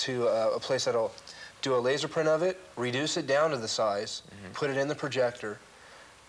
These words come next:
Speaker 1: transfer it up there onto the canvas, trace it, then I look at that photo and I, and I go ahead and airbrush. But never use the one that you use to project
Speaker 2: Okay.
Speaker 1: as your reference for painting. Otherwise, you'll get wrong values. I always use the original that I have.
Speaker 2: All right,
Speaker 1: So I
Speaker 2: great.
Speaker 1: have a big library.
Speaker 2: Great point.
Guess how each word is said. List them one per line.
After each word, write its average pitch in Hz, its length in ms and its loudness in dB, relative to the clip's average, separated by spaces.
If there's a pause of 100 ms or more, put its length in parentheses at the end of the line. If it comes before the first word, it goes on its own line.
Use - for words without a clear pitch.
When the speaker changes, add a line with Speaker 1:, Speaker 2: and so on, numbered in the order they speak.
Speaker 1:
transfer 139 440 0
it 135 80 4
up 131 120 4
there 131 160 4
onto 123 180 2
the 113 100 -8
canvas, 135 540 0
trace 127 380 0
it, 151 220 0
then 120 100 -2
I 120 60 0
look 120 180 -2
at 123 60 -4
that 123 220 4
photo 131 400 2
and 107 80 -4
I, 104 240 -4
and 113 80 -4
I 110 100 -2
go 113 140 -2
ahead 113 140 -4
and 110 60 -10
airbrush. 107 280 -6
But 135 100 -2
never 156 300 2 (260)
use 139 320 -4
the 127 80 -2
one 127 140 2
that 123 100 0
you 120 140 -4
use 123 140 -4
to - 100 -10
project 120 580 -2 (380)
Speaker 2:
Okay. 120 160 -2
Speaker 1:
as 120 100 0
your 117 80 0
reference 117 340 -2
for 117 140 -6
painting. 110 380 -6
Otherwise, 113 500 2
you'll 110 120 -4
get 110 220 0 (500)
wrong 120 360 2
values. 104 520 0
I 117 40 2
always 120 260 0
use 120 140 -4
the 117 140 -4
original 110 480 -2
that 98 120 -4
I 98 80 0
have. - 320 -10 (400)
Speaker 2:
All 147 60 -10
right, 160 240 -6
Speaker 1:
So - 80 2
I 127 40 6
Speaker 2:
great. 135 100 4
Speaker 1:
have - 20 4
a 127 100 2
big 127 140 0
library. 104 460 0 (260)
Speaker 2:
Great 147 220 -2
point. 160 300 0